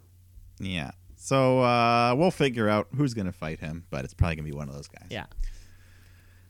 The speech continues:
Speaker 1: But then we go to cruiserweight action. Jake Atlas, Isaiah Swerve Scott, who I feel like we haven't seen in a little while.
Speaker 2: Yeah, the cruiserweights. I forget about the whole thing,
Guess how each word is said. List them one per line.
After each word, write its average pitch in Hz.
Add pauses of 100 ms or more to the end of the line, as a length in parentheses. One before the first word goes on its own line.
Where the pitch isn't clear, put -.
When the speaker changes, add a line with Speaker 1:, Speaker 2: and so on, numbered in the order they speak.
Speaker 1:
But -
then 107
we 104
go 107
to 101 (260)
cruiserweight 135
action. 92
Jake 120
Atlas, -
Isaiah 87
Swerve 82
Scott, 127 (600)
who 117
I 87
feel 87
like 80
we 78
haven't 69
seen 80
in 80
a 80
little 78
while. 95 (520)
Speaker 2:
Yeah, 220
the 196
cruiserweights. 294
I 214
forget 294
about 269
the 220
whole 214
thing, 208